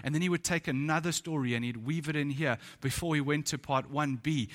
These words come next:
and somehow together he would wrap up a theme. He was a skilled writer, talking of all that he heard from Peter's first-hand account from the years with Christ.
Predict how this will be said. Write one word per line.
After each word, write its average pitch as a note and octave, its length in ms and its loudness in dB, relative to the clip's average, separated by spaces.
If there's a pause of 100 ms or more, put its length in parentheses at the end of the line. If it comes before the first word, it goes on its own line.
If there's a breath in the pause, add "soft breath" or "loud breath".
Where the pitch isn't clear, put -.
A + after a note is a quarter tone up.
(140 loud breath)
and C3 160 0
somehow E3+ 360 2
together D#3 680 2
he C#3+ 140 -2
would C3 160 -2
wrap D3 300 0
up D#3+ 200 -4
a B2+ 40 -4
theme. C3 360 0
He B2+ 80 2
was D#3 180 -2
a D#3 80 -4
skilled F#3+ 760 -2 (340 loud breath)
writer, C#3+ 640 -2 (360 soft breath)
talking E3 440 -4
of A#2+ 240 -4
all E3 300 -2
that D3 200 -2
he C#3+ 160 -2
heard C3 300 -2
from B2 320 -6
Peter's D3+ 400 -2 (220 loud breath)
first-hand D3 640 -2
account A2+ 480 -6 (240 loud breath)
from A#2+ 220 -6
the A#2+ 80 -2
years C3 400 0
with A#2+ 160 -12
Christ. - 480 -6